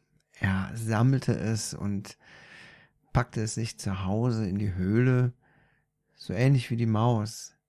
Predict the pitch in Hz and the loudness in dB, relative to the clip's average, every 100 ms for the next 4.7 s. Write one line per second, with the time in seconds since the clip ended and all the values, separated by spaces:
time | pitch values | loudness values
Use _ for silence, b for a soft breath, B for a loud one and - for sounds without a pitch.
0 | _ 117 - - 104 104 - - 95 92 | _ -8 -8 -6 -6 -6 -12 -10 -10 -8
1 | - - 120 - 98 101 113 - 113 - | -6 -2 -2 -2 -4 -6 -10 -14 -16 -18
2 | _ _ _ _ - 107 113 113 - 117 | _ _ _ _ -12 -10 -8 -10 -10 -12
3 | - - 147 - 156 127 120 107 - 127 | -10 -8 -10 -8 -4 -2 0 -2 -4 -2
4 | 131 160 120 - - 95 - | 0 -2 -4 -10 -10 -10 -10